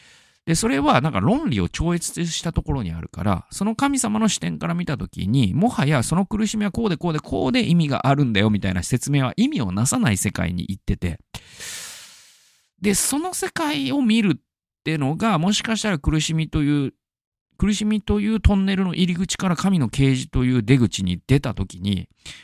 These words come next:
もはやその入り口ってあんまり意味がないみたいな話になるのかもしれないんだけど、でもそういう意味において、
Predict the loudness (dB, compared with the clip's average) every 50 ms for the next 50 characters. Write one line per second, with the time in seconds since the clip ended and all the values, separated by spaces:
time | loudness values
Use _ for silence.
0 | _ -2 2 4 4 6 4 4 4 2 2 4 4 4 4 4 4 2 2 0
1 | -2 -4 _ 0 2 4 4 4 4 4 4 4 4 4 4 4 2 2 2 4
2 | 4 4 2 0 -4 -6 -4 -4 -4 -6 -6 -4 -4 -4 -2 -2 -2 -2 0 2
3 | 2 2 2 0 -2 -4 -6 -6 -6 -4 -4 -2 -2 -2 -2 -4 -6 -10 -6 -2
4 | -2 -2 -2 -2 -8 -12 -10 -10 -8 -8 -10 -10 -6 -2 0 2 2 2 2 2
5 | 2 2 4 4 2 2 2 2 2 2 0 -2 _ -4 -2 -2 -2 -4